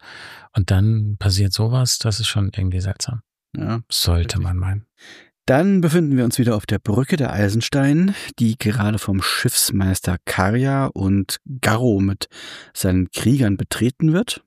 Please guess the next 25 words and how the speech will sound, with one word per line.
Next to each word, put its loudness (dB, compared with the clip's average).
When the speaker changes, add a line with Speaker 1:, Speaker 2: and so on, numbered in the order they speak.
Speaker 2:
Der -6
Garro 0
will 2
das 0
Kommando 2
aber 0
erstmal -2
gar 0
nicht -2
haben, 2
das -2
habe -8
ich -8
eben 0
schon -4
mal 2
erwähnt. 0
Und 2
er -4
schaut 0
sich -6
um 0
und 0
erkennt -4
ein 0